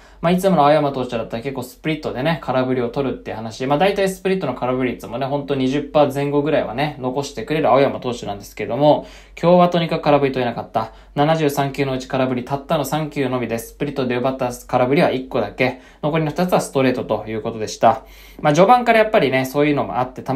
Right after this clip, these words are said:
数がかなり霞んでしまって、苦しい投球になってしまって、結局五回を投げ切ることができなかったということだったんですよね。あとはやっぱ普段はね、カーブでも結構カウントをね、整えたりしているんですけれども、そのカーブでもなかなかね、えー、取る、カウントを整えることができず、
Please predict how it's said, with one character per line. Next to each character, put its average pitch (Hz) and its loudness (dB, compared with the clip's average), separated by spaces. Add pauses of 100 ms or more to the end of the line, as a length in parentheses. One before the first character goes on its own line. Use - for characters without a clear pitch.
数 143 0
が 131 0
か 160 0
な 185 4
り 127 -2
霞 131 -6
ん - -2
で 151 -4
し 139 -6
ま 120 -2
っ 120 -10
て、 120 0 (220)
苦 156 2
し 147 0
い 139 0
投 117 -2
球 127 -6
に 117 -2
な 117 -2
っ - -8
て - -12
し 117 -10
ま 123 -2
っ 127 -10
て、 196 2
結 135 -4
局 135 0
五 120 -2
回 151 6
を - 4
投 123 0
げ 135 -2
切 143 -4
る 127 -2
こ 135 -4
と 196 -2
が 135 0
で 110 -10
き 185 -2
な 180 -2
か 120 -6
っ 117 -8
た 107 -6
と 95 -8
い 117 -6
う 110 -6
こ 113 -6
と 107 -6
だ 92 -8
っ 92 -16
た 101 -8
ん 90 -14
で 104 -14
す 110 -16
よ 120 -8
ね。 180 4 (320)
あ 208 4
と 214 6
は 202 10
や 185 6
っ - -4
ぱ 202 -2
普 233 2
段 233 8
は 156 4
ね、 151 0
カ 254 2
ー - -2
ブ 208 2
で 180 0
も 143 -2
結 170 -8
構 127 -4
カ 139 2
ウ 156 0
ン 165 -10
ト 165 -4
を 160 -2
ね、 165 -2
整 160 0
え 160 0
た 127 -4
り 117 -6
し - -12
て 135 -4
い 131 -4
る 185 4
ん 147 0
で 113 -6
す - -14
け 113 -8
れ 104 -8
ど 107 -8
も、 151 2 (180)
そ - -2
の 160 0
カ 180 6
ー - 4
ブ 165 0
で - 4
も 160 2
な 127 2
か 131 0
な 120 0
か 120 -2
ね、 143 0
え 127 -2
ー、 117 -6
取 123 -2
る、 - -18
カ - 0
ウ 123 -2
ン 117 -8
ト 117 -2
を - 0
整 127 -4
え 117 -2
る 110 -4
こ 127 -6
と 123 -2
が 104 -2
で 117 -6
き 143 -2
ず、 139 2